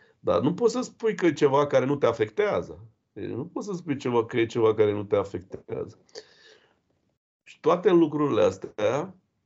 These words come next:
uh, au un efect. Au un efect la nivel social, la nivel, după părerea mea, și psihologic.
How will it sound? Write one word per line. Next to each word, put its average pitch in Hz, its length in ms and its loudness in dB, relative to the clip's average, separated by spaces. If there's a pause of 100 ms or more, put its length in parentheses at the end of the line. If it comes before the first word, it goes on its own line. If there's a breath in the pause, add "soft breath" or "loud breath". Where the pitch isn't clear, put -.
(1300)
uh, 110 800 2
au 185 360 0
un 180 180 0
efect. - 640 -2 (420)
Au 131 220 0
un 139 80 -4
efect 135 360 -6
la 135 120 0
nivel 127 340 -4
social, 131 400 -2
la 117 80 2
nivel, 113 520 0
după 117 200 -14
părerea 127 240 -2
mea, 135 100 -4
și 127 120 -14
psihologic. 113 880 -2